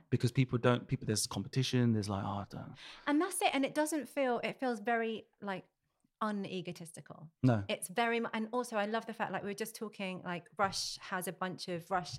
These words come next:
Speaker 2: athletes
Speaker 1: Uh-huh.
Speaker 2: that, you know, that kind of represent your brand. And what I love about some of them is that, you know, they're super happy to post their fails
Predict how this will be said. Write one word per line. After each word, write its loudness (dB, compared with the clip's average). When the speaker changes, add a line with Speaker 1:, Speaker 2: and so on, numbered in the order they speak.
Speaker 2:
athletes -8
Speaker 1:
Uh-huh. 2
Speaker 2:
that, 4
you 0
know, -2
that -4
kind -4
of -8
represent -6
your -4
brand. 0
And -2
what 0
I -2
love 0
about -2
some -2
of -6
them -2
is -6
that, -4
you 0
know, 0
they're 4
super -2
happy -6
to -10
post -4
their 0
fails 0